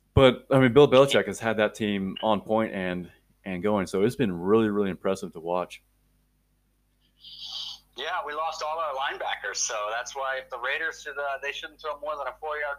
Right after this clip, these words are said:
Speaker 2: pass coming up, and they, I like their chances if they stick to short passing. Well, we shall see. Uh, I just wanna say thank you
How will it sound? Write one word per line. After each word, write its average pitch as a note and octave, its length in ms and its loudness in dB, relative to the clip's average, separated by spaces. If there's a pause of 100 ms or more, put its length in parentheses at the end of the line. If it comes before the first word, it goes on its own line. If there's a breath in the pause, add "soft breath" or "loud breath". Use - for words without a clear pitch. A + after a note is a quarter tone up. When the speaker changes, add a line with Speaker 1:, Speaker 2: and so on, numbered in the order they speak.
(100)
Speaker 2:
pass C#3+ 340 -8
coming A2 260 -16
up, G#2+ 140 -12
and A2 120 -20
they, G#2+ 80 -20 (180)
I A#2 120 -6
like A#2+ 180 -10
their - 100 -20
chances - 420 -14
if - 140 -14
they - 120 -12
stick - 340 -16
to - 100 -18 (100)
short A2 300 -12
passing. A2+ 440 -10
Well, G#2+ 260 -14
we B2 100 -14
shall G#2+ 180 -12
see. G#2+ 280 -12 (460 soft breath)
Uh, C#3 360 -6
I D3+ 60 -6
just - 160 -12
wanna D3+ 180 -6
say C#3 240 -8
thank C#3 260 -4
you G#2+ 80 -20